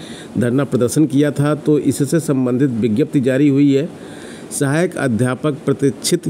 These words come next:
स्नातक श्रेणी पुरुष महिला परीक्षा दो हज़ार अठारह में सम्मिलित ऐसे अभ्यर्थीगण जो किसी अन्य पद पर चयनित हो चुके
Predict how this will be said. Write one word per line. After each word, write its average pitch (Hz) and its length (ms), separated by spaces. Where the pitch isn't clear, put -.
स्नातक 139 440
श्रेणी 151 360
पुरुष 156 300
महिला 139 400
परीक्षा 131 420
दो 127 180
हज़ार 131 160
अठारह 127 440
में 135 180
सम्मिलित 135 720
ऐसे 135 280
अभ्यर्थीगण 127 640
जो 123 160
किसी 123 300
अन्य 143 320
पद 170 180
पर 180 240
चयनित 156 480
हो 143 240
चुके 165 340